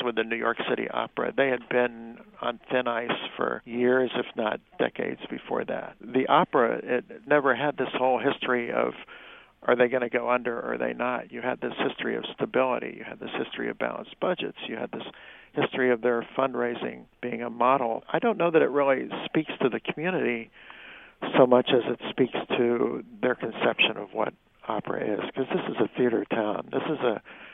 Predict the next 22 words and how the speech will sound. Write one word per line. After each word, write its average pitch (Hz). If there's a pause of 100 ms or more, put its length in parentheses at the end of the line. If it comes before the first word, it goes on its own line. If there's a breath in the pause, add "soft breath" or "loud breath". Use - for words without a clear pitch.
(240 loud breath)
musical 120
town. 110
This 135
is 147
a, 123 (480 loud breath)
this 147
is 147
a 123
place 127 (180)
that 123 (360)
people 139
like 123
to 123
do 127
those 123
things, 120
and 110
those, 123 (480 loud breath)
those 127
endeavors 117
have 104 (180)
flourished. 123